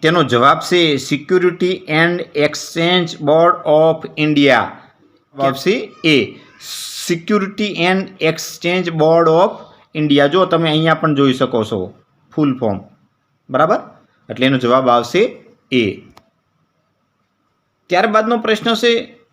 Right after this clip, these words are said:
શિક્ષણનો અધિકાર બે હજાર નવ મુજબ કઈ ઉંમરના બાળકોને મફત અને ફરજિયાત શિક્ષણ આપવું જોઈએ? અને તમે જુઓ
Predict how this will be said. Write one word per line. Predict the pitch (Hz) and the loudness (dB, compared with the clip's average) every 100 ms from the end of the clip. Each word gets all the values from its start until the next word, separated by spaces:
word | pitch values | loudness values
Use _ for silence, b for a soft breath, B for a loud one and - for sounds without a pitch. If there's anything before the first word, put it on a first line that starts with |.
| - | -16
શિક્ષણનો | - 175 165 - 220 233 | -8 -8 -4 0 2 2
અધિકાર | 233 165 147 208 214 214 214 | 2 2 0 0 0 2 2
બે | 175 165 190 | 0 0 2
હજાર | 190 185 185 202 190 | 2 2 2 0 0
નવ | 175 180 190 | 0 2 2
મુજબ | 185 214 208 156 120 - b b b _ - | 2 2 2 0 -2 -14 b b b _ -4
કઈ | 202 233 | -2 0
ઉંમરના | 202 202 208 202 214 | -2 0 0 2 2
બાળકોને | 180 156 180 180 196 208 | 2 2 2 0 0 2
મફત | 151 151 - 220 | 2 0 -2 -2
અને | 196 190 | 0 0
ફરજિયાત | 185 - 165 160 160 196 190 | -2 0 0 0 0 -2 -2
શિક્ષણ | 160 - 185 190 | -10 -8 -10 -4
આપવું | 143 143 - 180 170 | -2 -4 -2 -2 0
જોઈએ? | 131 143 165 143 95 - _ _ _ | -2 -2 0 0 -2 -12 _ _ _
અને | 139 156 | -6 -4
તમે | 160 175 | -2 -2
જુઓ | 170 240 190 | -2 0 0